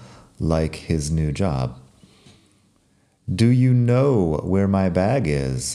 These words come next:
¿Sabes dónde está mi bolso? Do you know where my bag is?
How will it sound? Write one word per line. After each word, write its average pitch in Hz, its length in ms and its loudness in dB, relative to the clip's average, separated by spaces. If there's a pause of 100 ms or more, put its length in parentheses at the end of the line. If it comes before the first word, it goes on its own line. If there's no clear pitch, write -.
¿Sabes - 880 -6
dónde 76 240 -2
está 80 240 -4
mi 80 100 -2
bolso? 104 500 -2 (680)
Do 90 160 -2
you 98 240 2
know 98 560 0
where 87 220 -2
my 85 160 0
bag 90 380 0
is? 64 520 -6